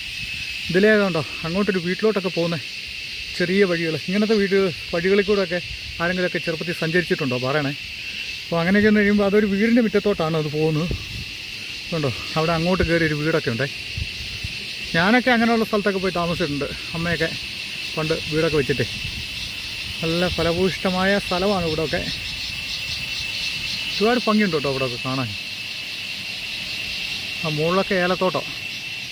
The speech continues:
നമ്മൾ ആ താഴെ നിന്ന് കയറി വന്നു കഴിയുമ്പോഴത്തേക്ക് അക്കരെ ഭാഗത്തേക്ക് ഒരു വഴിയൊക്കെ പോകുന്നുണ്ട്. ആ വഴിയൊക്കെ മുഴുവൻ പായൽ പിടിച്ച് ഇടിഞ്ഞൊക്കെ കിടക്കുവാണ്. പക്ഷെ അതുകൊണ്ടോ അങ്ങോട്ടൊക്കെ നല്ല അടിപൊളി തോട്ടങ്ങളും അതിൻ്റെ ഇടയ്ക്കിടയ്ക്ക് ഓരോ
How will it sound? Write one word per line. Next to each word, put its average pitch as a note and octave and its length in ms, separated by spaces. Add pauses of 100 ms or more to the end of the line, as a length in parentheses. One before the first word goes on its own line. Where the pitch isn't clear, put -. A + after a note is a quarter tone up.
(1600)
നമ്മൾ E3 200
ആ - 20 (100)
താഴെ E3+ 300
നിന്ന് F#3 220
കയറി E3+ 240
വന്നു D#3+ 140
കഴിയുമ്പോഴത്തേക്ക് D3+ 420 (340)
അക്കരെ G3 280
ഭാഗത്തേക്ക് D#3 340
ഒരു D3 100
വഴിയൊക്കെ C#3+ 380
പോകുന്നുണ്ട്. A#2+ 300 (460)
ആ B2+ 100
വഴിയൊക്കെ E3 460
മുഴുവൻ D#3+ 220 (100)
പായൽ D#3 340
പിടിച്ച് E3+ 300
ഇടിഞ്ഞൊക്കെ D#3+ 420
കിടക്കുവാണ്. C3+ 420 (440)
പക്ഷെ D#3+ 220
അതുകൊണ്ടോ D3+ 280 (180)
അങ്ങോട്ടൊക്കെ E3+ 360
നല്ല D3+ 180
അടിപൊളി D#3+ 380
തോട്ടങ്ങളും E3 480 (120)
അതിൻ്റെ D#3 260
ഇടയ്ക്കിടയ്ക്ക് E3 440
ഓരോ D3 140